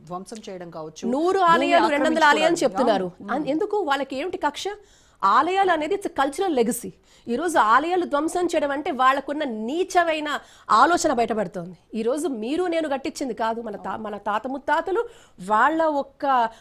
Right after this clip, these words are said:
Speaker 2: వాళ్ళ ఒక, ఆ, ఒక రిచ్ కల్చరల్ హెరిటేజ్కి అవన్నీ నిదర్శనాలు. ఏ మరి ఇండోనేషియా కూడా ఇస్లామిక్ నేషనే, వాళ్ళు ప్రొటెక్ట్ చేసుకుంటున్నారే, కాంబోడియాలో ఉన్నాయి, ఇండోనేషియాలో ఉన్నాయి, ఇవన్నీ కూడా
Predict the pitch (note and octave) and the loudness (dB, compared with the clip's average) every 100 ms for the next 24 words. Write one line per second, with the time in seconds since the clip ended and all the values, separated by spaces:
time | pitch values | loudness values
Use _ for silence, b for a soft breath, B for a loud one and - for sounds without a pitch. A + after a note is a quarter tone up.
0 | - G3 B3 E4 D#4 D#4 C4 A#3 - - | -10 -8 -4 -2 -2 -4 -8 -10 -10 -4
1 | A3 A3+ A3 G#3+ B3+ - - F#4+ B3+ C4 | -4 -4 -6 -6 -6 -8 -6 -2 -2 -2
2 | E4+ C4+ A#3+ C4+ E4 - B3+ B3 B3+ G3+ | -4 -4 -6 -6 -8 -4 -4 -4 -6 -6
3 | G#3 - F#3+ F3+ - b b - D#4 E4 | -8 -10 -12 -14 -18 b b -6 -2 0
4 | C#4 A#3 D#4+ F4+ F#4 F4+ E4 - D#4 D4 | -2 -2 -2 -2 -4 -4 -6 -6 -6 -6
5 | C4 B3+ C4 C4+ C#4 B B G#3 C4 D#4 | -4 -6 -6 -10 -10 B B 0 0 0
6 | C4+ F#4 - F4 F4+ D#4 C#4 C4 C4 B | -4 -4 -4 -4 -4 -4 -2 -2 -4 B
7 | B B3 C#4 E4 E4+ D#4+ D4+ C4 C4 B3+ | B 2 2 2 2 2 2 0 -2 -4
8 | B3 C#4 F4 F4 D#4+ C#4 B3 B3 A3+ A3+ | -4 -4 -2 -2 -2 -2 -2 -4 -4 -6
9 | A#3+ E4 F4+ F#4 | -6 -8 -4 -4